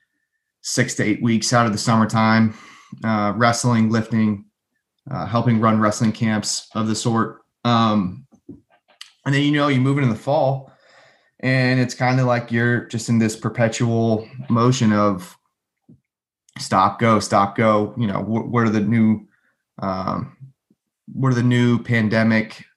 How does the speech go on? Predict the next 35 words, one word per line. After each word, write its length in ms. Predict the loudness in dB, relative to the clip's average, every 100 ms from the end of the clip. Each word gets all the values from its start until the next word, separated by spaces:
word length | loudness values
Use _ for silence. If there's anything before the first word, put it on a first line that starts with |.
| _ _ _ -2
administration 640 | 0 0 0 -2 0 -2
rules, 420 | 0 0 0 -2
right? 260 | -2 -2 0
How 140 | 0
does 120 | 0 0
that 100 | -4
affect 540 | -2 -4 -4 -6 -20 _ _ _ _
you 200 | -2 0
as 80 | 2
a 60 | 0
team, 400 | 0 2 2 2
you 80 | 0
know? 420 | -2 -4 -8 -10
And 340 | -6 -4 -4 -4
the 80 | -2
guys 720 | 0 2 2 0 -4 -10 -16 _ _ _ _ _ _ _ -4
and 100 | -2
the 40 |
coaching 240 | 0 0 0
staff 200 | 0 2
had 120 | 2
to 40 |
get 180 | 2 0
creative 540 | 0 0 2 2 -2 -6 -8
as 160 | -6
how 560 | 0 2 2 2 0 -4 -6
they 200 | -4 -2
could, 380 | 0 -2 -2 -8 _
A, 200 | 0 2
be 160 | 2 0
safe 520 | 0 0 0 -2 -10 -20 _ -14
for 440 | -2 0 2 0
the 80 | 0
wrestlers, 800 | 0 0 -2 -2 -2 -4 -10 -16 _ _ _ _ -4
um, 760 | 0 0 0 -4 -6 -12 -16